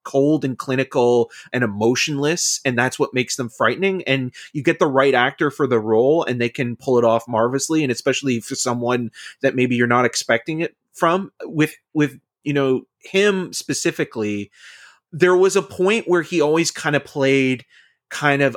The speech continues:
a goofier character or a foil or somebody that was kind of like a caricature. Like, you think of, you know, Spike Lee's Do the Right Thing or Tim Robbins, Bob Roberts,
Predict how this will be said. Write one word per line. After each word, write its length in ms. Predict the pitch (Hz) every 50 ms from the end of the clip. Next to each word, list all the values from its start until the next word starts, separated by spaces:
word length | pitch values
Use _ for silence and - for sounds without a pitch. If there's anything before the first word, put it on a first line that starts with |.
| -
a 80 | 135 123
goofier 760 | 113 110 110 113 135 131 135 139 - - 147 139 131 135 131
character 760 | - - - 123 127 127 127 131 - - _ 143 135 127 123
or 240 | 120 - 117 120 113
a 40 | 110
foil 680 | - - _ 123 110 107 113 120 123 123 127 123 123 113 -
or 160 | 113 110 110
somebody 420 | 110 - - 135 127 127 123 123 120
that 140 | 117 117 107
was 120 | 117 -
kind 220 | - - 135 120
of 100 | 117 110
like 160 | 113 110 104 -
a 60 | 110
caricature. 640 | - - - 123 107 113 - - - - 151 135
Like, 180 | 113 113 107 -
you 60 | 113
think 240 | - 135 120 117 135
of, 120 | 117 104 - - - - - -
you 80 | - 120
know, 80 | 117
Spike 320 | 110 - - 123 107 - -
Lee's 160 | 123 113 104
Do 180 | - 131 117 110
the 100 | 117 107
Right 280 | 104 107 107 107 -
Thing 460 | - 117 107 101 104 101 104 104 101 - - - - _ _
or 540 | 123 117 113 107 107 104 107 104 101 - _ _
Tim 260 | - - 160 143 127 117
Robbins, 460 | 110 107 107 113 113 120 107 104 -
Bob 320 | - - 113 113 113 110
Roberts, 640 | 110 104 107 110 110 110 107 104 104 - - - -